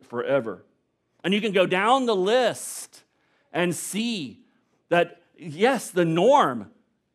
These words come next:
for those who honor the Lord with their wealth is that in this life, they are better off financially and materially than those who just live for money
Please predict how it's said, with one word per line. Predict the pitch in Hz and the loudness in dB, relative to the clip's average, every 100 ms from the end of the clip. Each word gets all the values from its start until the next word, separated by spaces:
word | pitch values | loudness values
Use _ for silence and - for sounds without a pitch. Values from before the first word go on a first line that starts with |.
| _ | _
for | 165 | -2
those | 160 190 240 226 196 196 | 6 8 8 6 2 -4
who | 185 | -6
honor | 175 190 240 247 226 | 0 2 4 2 2
the | 196 | 2
Lord | 175 202 233 165 | 4 4 4 4
with | 196 208 | 2 2
their | - 208 | 2 2
wealth | 175 156 196 220 - - - _ _ _ _ - | 2 4 6 6 0 -8 -20 _ _ _ _ -2
is | 175 196 | 0 2
that | 190 | 0
in | 175 202 202 | 0 -2 0
this | 165 226 - - | 2 2 0 -6
life, | 175 226 262 151 - - _ _ _ _ - - - | -4 -2 -2 -6 -12 -20 _ _ _ _ -20 -20 -16
they | 147 131 185 254 254 220 - - - | -10 -2 0 0 -4 -10 -14 -20 -8
are | 165 151 | -4 -2
better | 156 269 240 165 | 2 2 2 -2
off | 190 285 165 - - _ _ _ _ _ _ _ _ _ _ _ | -4 -4 -6 -10 -20 _ _ _ _ _ _ _ _ _ _ _
financially | - 196 208 208 240 - 156 117 101 123 | -4 -2 0 0 -2 -6 -8 -6 -6 -4
and | 135 135 | -2 -2
materially | 160 - 220 240 220 165 147 | -4 -6 -6 -4 -2 -2 -4
than | 135 147 | -2 -2
those | 147 214 233 202 - _ _ _ | 2 2 0 -6 -14 _ _ _
who | 180 160 | -2 -2
just | 160 160 - _ - | -2 -4 -8 _ -12
live | 143 139 165 226 160 104 - - | -6 -2 2 2 2 -4 -18 -6
for | 135 | -4
money | 151 247 156 104 | -2 -4 -8 -12